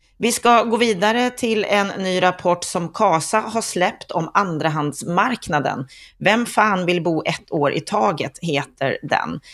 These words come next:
Över hundratusen personer i Stockholms län är inneboende och drygt sextiofyra tusen hyr i andra hand. Femtusen bar bor i andra hand i Sverige, enligt den här rapporten. Samtidigt är mörkertalen väldigt stora eftersom man inte har så bra koll på svartuthyrningarna.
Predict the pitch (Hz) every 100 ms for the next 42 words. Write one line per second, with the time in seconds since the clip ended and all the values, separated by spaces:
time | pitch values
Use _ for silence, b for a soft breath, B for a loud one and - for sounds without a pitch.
0 | B B 185 185 190 208 277 226 202 185
1 | 175 160 160 185 165 131 - - 135 147
2 | 165 202 185 - 165 143 151 143 165 180
3 | 240 - 165 170 156 - 156 - 170 -
4 | 233 196 262 - 156 147 147 151 151 123
5 | - 165 - 156 139 - 143 185 - -
6 | - _ _ _ - 254 190 - 143 156
7 | 151 185 92 - 147 160 151 147 160 151
8 | - 160 - 143 143 101 143 139 - 139
9 | 135 135 147 143 - 139 - 131 139 -
10 | - - b b b _ 180 147 214 214
11 | 220 - _ - 180 160 - 151 156 -
12 | 131 - - 151 131 - - 202 160 202
13 | 208 - 151 165 143 156 151 147 156 147
14 | 139 139 104 - - - - - - 151
15 | - 156 135 - 202 160 85 - -